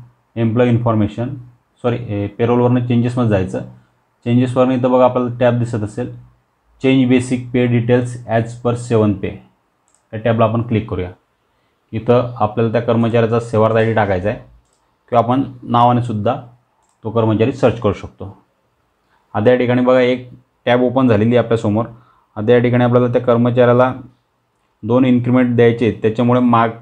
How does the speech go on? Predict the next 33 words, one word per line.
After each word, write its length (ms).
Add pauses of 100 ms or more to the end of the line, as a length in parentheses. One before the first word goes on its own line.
(120)
एक 380 (200)
जानेवारी 380
दोन 220
हजार 200 (140)
एकोणावीस 580 (640)
किंवा 120
मग 100
एक 240
जानेवारी 320
दोन 180
हजार 220 (140)
अठरा 360 (1080)
यामध्ये 460
त्या 120
कर्मचाऱ्याचं 540
वेतन 380 (1160)
कोणतं 320
दिलं 200
गेलेलं 280
आहे 140 (440)
ते 60
आपण 260
बघायचं. 460 (540)
आता 300
सदर 280
कर्मचाऱ्याला 640
एक 340
जु-, 340
जानेवारी 340
दोन 200
हजार 160
एकोणीस 340
रोजी 280